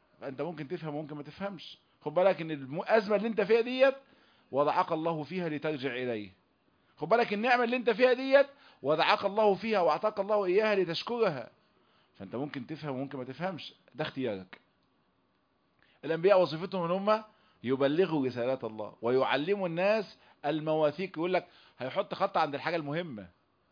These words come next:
هيقول لك: "خد بالك ده بينك وبين ربنا عهد، الصلاة عهد بينك وبين الله، قال: 'بيننا وبينهم الصلاة.'" العهد الذي بينك وبين الله هو الصلاة. فيقول لك: "ما تتركش العهد ده،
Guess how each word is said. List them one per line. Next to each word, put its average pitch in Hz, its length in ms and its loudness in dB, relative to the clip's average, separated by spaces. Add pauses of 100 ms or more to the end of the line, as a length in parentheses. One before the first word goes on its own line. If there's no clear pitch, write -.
(140)
هيقول 143 140 -2
لك: 143 80 -2
"خد 113 160 -12
بالك 139 280 -2 (140)
ده 110 100 -4
بينك 131 300 -4
وبين 107 160 -10
ربنا 113 260 -8
عهد، 120 240 -8 (220)
الصلاة 143 560 -4 (280)
عهد 123 440 -2
بينك 117 540 -6
وبين 101 300 -8
الله، 95 340 -12 (920)
قال: 120 220 -4
'بيننا 117 320 -6
وبينهم 113 420 -8
الصلاة.'" 101 640 -12 (1300)
العهد 123 420 -2
الذي 117 320 -6
بينك 135 380 -4
وبين 110 340 -4
الله 117 220 -4
هو 123 200 -8
الصلاة. 110 600 -8 (720)
فيقول 156 180 2
لك: 156 120 4
"ما 147 80 -4
تتركش 147 440 2
العهد 151 380 2
ده، 170 340 2